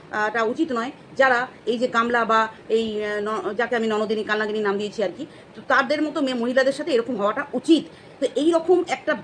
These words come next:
বাজে কমেন্ট যে বা যারা করছো তাদের উদ্দেশ্যে শুধু একটা কথাই বলবো, তোমরা মানুষ? আগে নিজেকে নিজেরা প্রশ্ন করো তো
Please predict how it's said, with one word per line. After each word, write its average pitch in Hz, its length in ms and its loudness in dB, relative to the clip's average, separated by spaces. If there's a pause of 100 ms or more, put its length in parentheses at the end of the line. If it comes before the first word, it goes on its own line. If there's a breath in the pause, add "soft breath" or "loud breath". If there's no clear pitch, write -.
(680)
বাজে 262 300 4
কমেন্ট 254 420 0 (500)
যে 311 200 0
বা 294 140 4
যারা 240 240 2
করছো 254 540 4 (300)
তাদের 254 240 4
উদ্দেশ্যে 262 300 0
শুধু 254 160 -2
একটা 233 200 -2
কথাই 233 220 -2
বলবো, 226 320 2 (340)
তোমরা 254 220 2
মানুষ? 240 380 6 (280)
আগে 233 160 2
নিজেকে 254 300 0
নিজেরা 240 240 2
প্রশ্ন 262 280 -2
করো 262 160 4
তো 349 160 -4